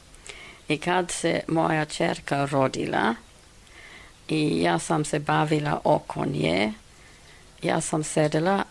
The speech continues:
e, sa, sa onom u zagrljaju i sam napisala, a, jednu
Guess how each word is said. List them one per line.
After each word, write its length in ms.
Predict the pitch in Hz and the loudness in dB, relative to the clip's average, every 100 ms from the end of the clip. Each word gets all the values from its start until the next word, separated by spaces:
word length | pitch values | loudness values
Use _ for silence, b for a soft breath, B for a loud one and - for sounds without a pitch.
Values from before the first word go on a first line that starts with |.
| - | -8
e, 380 | - 202 - - | -16 -16 -16 -14
sa, 380 | - - 147 - | -12 -8 -6 -6
sa 260 | - - - | -6 -6 -4
onom 460 | - 156 156 151 147 | 0 2 4 4 2
u 420 | 147 - - - | 0 -2 -4 -2
zagrljaju 760 | 139 156 151 160 165 185 196 220 - B B B B - - - | 0 0 2 2 2 2 2 0 -4 B B B B -20 -20 -2
i 380 | 180 185 180 185 | 4 6 6 4
sam 440 | - 190 180 175 - | 2 0 2 2 0
napisala, 880 | - 175 - 196 190 - 175 160 160 156 B B B B - - - - - - | 0 0 0 0 -2 0 0 2 2 -2 B B B B -20 -20 -20 -20 -20 -6
a, 460 | - 151 147 147 - - - - - - - - - - - - - - - - - - - | -2 2 2 0 -4 -6 -18 -20 -20 -20 -20 -20 -20 -20 -20 -20 -18 -18 -20 -20 -20 -20 -10
jednu 600 | - 170 160 170 151 139 | -2 0 4 4 4 2